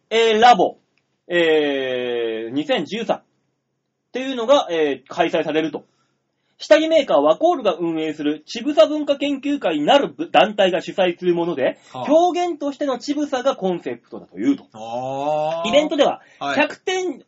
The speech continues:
Speaker 1: を超えるおっぱいをモチーフとした作品を座布団の上に展示し、パフォーマンスや <laughs>練歌会など、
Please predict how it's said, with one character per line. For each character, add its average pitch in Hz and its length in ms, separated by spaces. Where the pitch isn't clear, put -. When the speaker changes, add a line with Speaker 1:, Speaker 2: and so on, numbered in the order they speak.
Speaker 1:
を 277 280
超 196 140
え 208 100
る 208 140
お 277 140
っ - 120
ぱ 240 140
い 175 60
を 156 60
モ 147 200
チ 277 160
ー 277 140
フ - 100
と 143 100
し 131 60
た 139 80
作 151 300
品 196 260
を 196 220
座 170 160
布 330 160
団 330 200
の 196 140
上 190 180
に 139 140
展 151 220
示 151 120
し、 139 320
パ 170 100
フ 320 240
ォ 311 40
ー 302 40
マ 294 200
ン 339 60
ス 240 100
や 226 240
<laughs> 135 40
練 302 220
歌 311 200
会 277 220
な 262 140
ど、 120 180